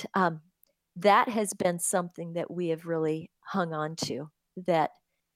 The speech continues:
you know, it might get messy when we come into the light, but that's where the healing begins. And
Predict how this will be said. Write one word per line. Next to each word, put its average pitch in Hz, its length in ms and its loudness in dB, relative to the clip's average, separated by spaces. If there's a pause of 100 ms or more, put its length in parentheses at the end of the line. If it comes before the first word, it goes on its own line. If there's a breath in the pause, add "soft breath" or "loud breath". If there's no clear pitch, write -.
(340)
you 185 160 4
know, 175 120 8
it - 80 4
might 185 240 4
get - 180 4
messy 208 560 4
when 165 140 -2
we 175 120 -2
come 180 260 -2
into 175 160 -2
the 165 120 0
light, 160 360 0
but 175 100 -4
that's 170 240 2
where 175 100 0
the 165 100 -2
healing 165 420 -4
begins. 156 680 -6 (100)
And 165 320 -6